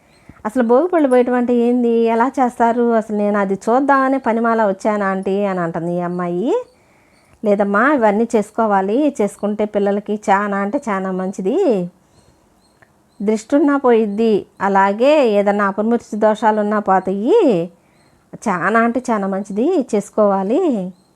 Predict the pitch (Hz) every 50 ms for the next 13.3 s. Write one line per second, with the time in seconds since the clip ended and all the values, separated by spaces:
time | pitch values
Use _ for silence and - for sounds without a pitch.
0 | _ _ _ _ - 196 214 214 220 233 254 247 220 - 254 233 - 226 220 226
1 | 226 214 214 214 220 214 214 214 208 208 220 202 202 208 - - 220 220 233 277
2 | 359 381 330 247 208 180 175 202 190 208 214 214 208 - 349 453 392 277 196 175
3 | - _ _ _ - _ _ _ _ _ _ _ _ _ _ - 196 226 233 226
4 | 240 240 226 226 226 226 220 226 226 214 214 214 220 220 220 208 214 214 214 208
5 | - 220 196 208 202 208 - 220 208 202 202 202 214 208 214 214 208 208 214 214
6 | 202 208 208 196 233 269 294 277 269 226 220 208 214 - 196 208 208 208 208 -
7 | 196 - - - - 202 208 226 233 240 220 202 - - 208 196 196 190 190 -
8 | 247 262 311 302 254 - 214 196 196 - - 214 202 202 196 226 262 285 269 240
9 | 196 175 - _ _ _ _ _ _ _ - 185 - 233 220 214 208 233 233 240
10 | 220 208 202 202 208 190 190 190 247 320 320 262 190 180 175 _ _ _ _ _
11 | _ _ - - 214 - - 254 247 254 247 330 330 302 - 294 269 285 302 302
12 | 269 247 240 262 339 359 311 302 - 262 233 247 247 - - 240 214 214 208 208
13 | 196 202 247 320 359